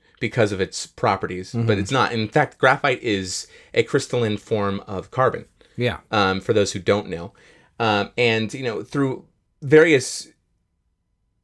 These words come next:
Speaker 1: iterations, it got made into,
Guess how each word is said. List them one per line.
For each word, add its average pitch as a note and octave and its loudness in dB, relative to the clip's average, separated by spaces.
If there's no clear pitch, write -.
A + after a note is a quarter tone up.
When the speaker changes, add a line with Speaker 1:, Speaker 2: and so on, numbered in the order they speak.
Speaker 1:
iterations, A#2+ 4
it - -2
got G#2 0
made A2 0
into, G2+ -6